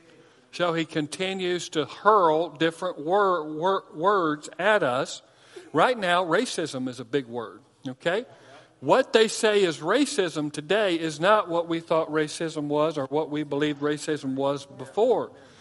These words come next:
You're a racist if you don't think like someone else. That is not the definition. Do you understand what I'm saying? But they're making it the definition.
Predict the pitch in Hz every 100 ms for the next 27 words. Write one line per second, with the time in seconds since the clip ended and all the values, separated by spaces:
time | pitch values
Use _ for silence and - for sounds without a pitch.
0 | - - - - 139 - - 175 208 190
1 | 165 156 220 269 - 180 - 160 170 160
2 | 143 190 180 180 - - 214 196 - 139
3 | 135 135 - 139 120 123 113 - - -
4 | - - - - - - - 170 196 190
5 | 165 180 220 202 190 170 175 175 190 214
6 | - 139 - _ _ - - - - _
7 | _ _ _ _ _ - 220 254 247 254
8 | 240 226 214 233 214 135 - - - -
9 | 170 - 185 180 220 302 285 180 139 -
10 | 131 123 110 113 101 - -